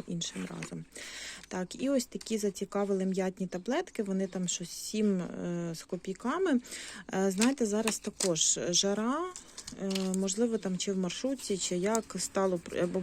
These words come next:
просто, знаєте, бувають такі дні, що не дуже добре себе почуваєш, якось млосно, ніби й нудить, то для такої, ось, м, для таких цілей є така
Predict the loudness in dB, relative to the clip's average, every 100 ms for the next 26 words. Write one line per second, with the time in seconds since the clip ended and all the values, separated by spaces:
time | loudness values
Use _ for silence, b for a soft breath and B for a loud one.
0 | 0 0 2 2 4 4 4 0 0 0
1 | -2 -6 -4 0 2 0 -4 -10 -10 -12
2 | -18 -18 -16 B B B -2 4 6 6
3 | 4 2 4 2 2 -4 -4 -4 -2 -2
4 | -4 -2 0 2 2 2 -2 -2 -2 0
5 | 2 2 0 2 2 2 2 0 B 0
6 | 4 6 4 4 4 6 6 4 -2 -6
7 | -12 -4 -4 -2 -4 -4 0 2 2 2
8 | 0 -4 -6 -8 -8 -12 -10 -8 -8 -10
9 | -10 -8 -8 -4 -4 -4 -4 -4 -2 -2
10 | 2 2 2 -2 -2 -4 -6 -2 -2